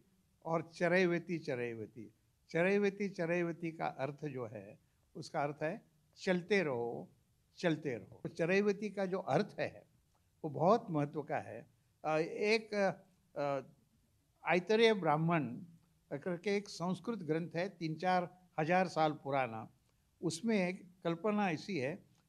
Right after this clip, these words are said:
कि इंद्र राजा को सलाह देता है कि, अ, कैसा रहना चाहिए। तो दो श्लोक है। पहला श्लोक ये कहता है कि जो बैठा है उसका भाग्य भी बैठ जाता है,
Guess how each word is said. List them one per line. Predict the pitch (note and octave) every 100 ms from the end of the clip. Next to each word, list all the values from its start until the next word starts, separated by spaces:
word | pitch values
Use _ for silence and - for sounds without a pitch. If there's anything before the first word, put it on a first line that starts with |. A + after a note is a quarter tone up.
| _
कि | -
इंद्र | G#3 F#3+ A3 A3 A#3
राजा | F3+ C#3+ E3
को | E3+ F#3
सलाह | - B2+ B2
देता | B2 A2+ B2+
है | A#2 - - _ _ _ _ -
कि, | D3 - F#3+ F#3 F3+ E3+
अ, | D#3+ D#3 - _ _ _
कैसा | C#3 - G#3 A3 B3
रहना | F#3+ C#3+ D3+
चाहिए। | A#2+ C3 A2+ A2 - _ _ _ _ _
तो | F3 - -
दो | G3+ A3+
श्लोक | G3+ E3 -
है। | A2+ D#3 - _ _ _
पहला | D#3 F3 G3
श्लोक | G3+ F#3+ F#3
ये | F3+
कहता | F3 D3 D3+
है | C3 D3 F#3 - _ _ _ _ -
कि | C#3+ F3+
जो | F3 G3+ G#3
बैठा | D#3+ D3+ D3+ G#3 D#3+
है | A#2 G#2+ - _ _ _ _ _ _ _ _ _ _ _ _ _ _ -
उसका | D3+ F3+
भाग्य | C#3+ A#2+ D3+ D#3+ D#3+
भी | D#3
बैठ | A#2+ A#2 A2
जाता | A#2 -
है, | F#2+